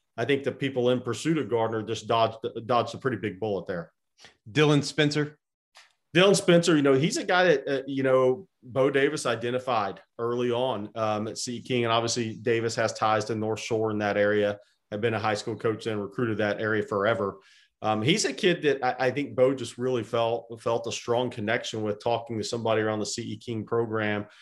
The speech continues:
Speaker 1: and they identified with him. And look, the recruiting of the mother is just as important as the recruiting of the kid, uh, in this recruitment. And, uh, because Dylan Spencer, he did commit without telling his mom.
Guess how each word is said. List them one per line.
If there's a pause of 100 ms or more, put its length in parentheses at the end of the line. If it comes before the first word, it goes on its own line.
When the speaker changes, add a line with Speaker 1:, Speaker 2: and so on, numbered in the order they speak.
(220)
Speaker 1:
and
they
identified
with
him.
And
look,
the
recruiting
of
the
mother
is
just
as
important
as
the
recruiting
of
the
kid, (480)
uh,
in
this
recruitment.
And, (300)
uh,
because
Dylan
Spencer,
he
did
commit
without
telling
his
mom.